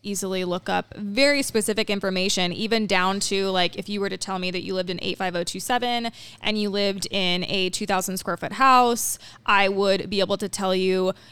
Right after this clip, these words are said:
exactly what you can expect for days on market, exactly what you can expect for sales to list price ratio, um, if you can expect to pay concessions, and if so, how much. And I can even hone in on, um, you know, the exact type of property that you have and what similar things are happening in the area.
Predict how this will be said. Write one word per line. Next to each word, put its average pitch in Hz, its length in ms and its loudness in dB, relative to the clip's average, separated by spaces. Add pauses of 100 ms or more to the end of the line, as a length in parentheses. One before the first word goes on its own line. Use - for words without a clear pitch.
exactly 202 580 2
what 196 140 0
you 202 80 -4
can 196 120 -4
expect 190 300 -6
for 196 80 -6
days 190 220 -4
on 185 140 -4
market, 180 480 -2
exactly 196 400 -2
what 185 120 -4
you 196 120 -6
can 196 120 -8
expect 185 320 -10
for 196 120 -8
sales 185 300 -6
to 208 100 -4
list 254 220 0
price 247 260 0
ratio, 214 840 2
um, 175 680 -2 (320)
if 208 160 -4
you 208 80 -4
can 202 100 -6
expect 190 320 -6
to 190 140 -6
pay 190 260 -2
concessions, 240 640 -2
and 185 80 -4
if 160 80 -6
so, 190 180 0
how 165 160 -4
much. 262 640 0 (260)
And 214 140 -2
I 208 80 2
can 196 320 -2
even 190 240 -4
hone 190 300 -4
in 180 180 -2
on, 175 580 -4
um, 185 400 -8
you 202 80 -6
know, 190 80 -2
the 180 140 -4
exact 185 460 -4
type - 220 -8
of - 140 -14
property 185 380 -6
that - 100 -8
you 185 160 -8
have 196 280 -6
and 165 120 -8
what - 140 -10
similar 156 320 -10
things 175 180 -10
are 208 80 -10
happening - 300 -12
in - 80 -12
the - 80 -12
area. 76 340 -12